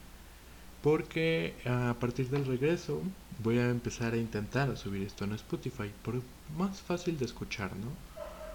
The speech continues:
Eh, así no tienes que estar viendo un video y que básicamente no puedas usar tu teléfono o el dispositivo que estés usando para otra cosa.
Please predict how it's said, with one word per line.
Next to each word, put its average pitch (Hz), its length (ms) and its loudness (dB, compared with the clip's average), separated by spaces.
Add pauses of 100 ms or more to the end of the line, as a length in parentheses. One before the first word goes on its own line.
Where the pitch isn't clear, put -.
(800)
Eh, 117 280 6
así 135 180 0
no 135 80 6
tienes 135 260 2
que - 120 -6
estar 120 180 0
viendo 120 240 6
un 120 80 2
video 120 460 4
y 113 80 2
que 104 140 -2
básicamente 104 680 -2
no 107 140 2
puedas 107 280 -2
usar 104 220 -4
tu 117 140 0
teléfono 104 680 -2 (120)
o 98 140 0
el 95 80 -2
dispositivo 110 680 -2
que 104 80 -4
estés 110 220 -4
usando 104 420 -4
para 92 240 -4
otra 95 300 -4
cosa. 139 280 -4